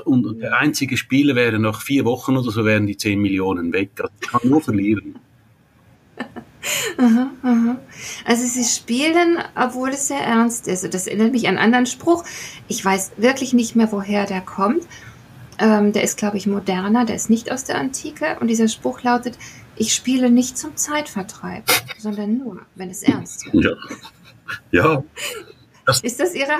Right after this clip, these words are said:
Speaker 2: Haltung bei der Arbeit, wenn Sie einen neuen Kunden werben oder so?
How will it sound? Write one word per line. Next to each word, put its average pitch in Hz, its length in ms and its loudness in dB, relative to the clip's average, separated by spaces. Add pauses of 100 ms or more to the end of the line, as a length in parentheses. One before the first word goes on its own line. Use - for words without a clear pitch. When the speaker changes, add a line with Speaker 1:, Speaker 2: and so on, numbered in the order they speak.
(100)
Speaker 2:
Haltung 311 380 0
bei 247 120 0
der 233 200 -2
Arbeit, 196 420 -2
wenn 208 160 0
Sie 226 100 0
einen 214 80 4
neuen 214 240 4
Kunden 226 400 0
werben 202 400 0
oder 196 240 -6
so? 196 260 -10